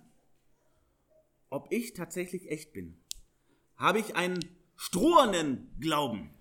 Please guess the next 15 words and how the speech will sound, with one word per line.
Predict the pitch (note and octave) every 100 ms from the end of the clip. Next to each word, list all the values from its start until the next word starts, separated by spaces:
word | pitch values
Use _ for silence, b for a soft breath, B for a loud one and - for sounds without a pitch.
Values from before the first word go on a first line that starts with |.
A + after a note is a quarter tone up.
| _ _ _ _ _ _ _ _ _ _ _ _ _ _ _ _ _ -
Berufe | B2+ F#3 G3
ich | F3+
mich | F#3
auf | D#3
eine | C#3+ C#3+
billige | A#2+ C#3+ D#4+ D#4+ B2+
Gnade? | A2 A2+ G#2+ F#2+ F2 - _ _ _ _ _ _ _ _ _ _ _ _ _ _ _ -
Oder | E3+ G#3 A3 - - - _ _ _ _ _ _ -
habe | C#3+ D#3
ich | A#2+ D3
wirklich | D#4 - G#3 -
neues | D3+ A3 D4 B3 -
Leben | G3 C#4+ A3
in | C3 C#3+
mir? | D#3 D#3 B2 -